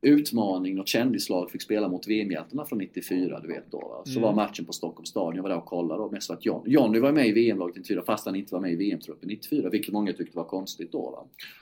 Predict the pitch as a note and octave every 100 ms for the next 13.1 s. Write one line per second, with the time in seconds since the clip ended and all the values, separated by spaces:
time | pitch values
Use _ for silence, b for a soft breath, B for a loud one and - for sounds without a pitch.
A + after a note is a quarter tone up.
0 | B _ C3+ C3+ C#3+ C3+ C#3+ A#2 A2+ C3
1 | C#3+ C3+ - C3 B2+ A#2 G#2+ - A2+ G2+
2 | G2+ - G#2 A2+ F#2+ E2+ E2 - - -
3 | E2 D2+ D2 b b b b _ A2 -
4 | F#2+ A2+ F#2 E2 F2 G2+ G2 F2 D2+ -
5 | - - - - _ B B B B B
6 | - F3 F#3 - D3 D#3 G#3+ F#3 F3+ E3+
7 | - E3+ D#3+ D#3 C3+ B2+ B2+ B2+ - -
8 | A#2+ A2+ A#2 A#2 A2+ A2 A#2+ C3 C3 C#3
9 | A#2+ G#2+ E3 C#3 A2+ G#2+ A2+ B2 C#3 G2+
10 | F#2 D3 E3 G#2 A2+ B B B B _
11 | - A#2+ A#2 - - A#2+ A#2 A#2 - -
12 | - A#2 A#2 A2 A2 G#2+ G#2 G#2 G2 F2